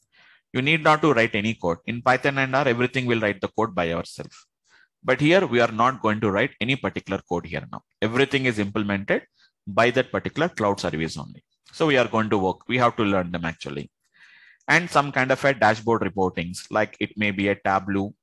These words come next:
or it may be Power B I, some kind of an tools actually, guys. If you want to work with them, some terminologies of B I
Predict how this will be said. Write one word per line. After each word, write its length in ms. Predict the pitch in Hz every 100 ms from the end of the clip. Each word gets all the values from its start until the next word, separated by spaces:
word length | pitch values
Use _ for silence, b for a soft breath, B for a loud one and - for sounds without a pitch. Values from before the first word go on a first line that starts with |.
| _ _ _ -
or 200 | 107 107
it 180 | 107 104
may 120 | 104
be 140 | 95 101
Power 300 | 101 98 101
B 240 | 101 98
I, 140 | 98 -
some 260 | - 151 160
kind 200 | 113 113
of 120 | -
an 160 | 139 135
tools 240 | 98 90 73
actually, 360 | - - -
guys. 320 | - - - _ b b b -
If 120 | 139
you 100 | 143
want 180 | 143 156
to 60 | 160
work 280 | 131 139 -
with 160 | 139
them, 160 | 185 226
some 240 | - 139
terminologies 680 | 127 113 113 120 117 117 107
of 160 | 104 101
B 200 | 104
I 120 | 127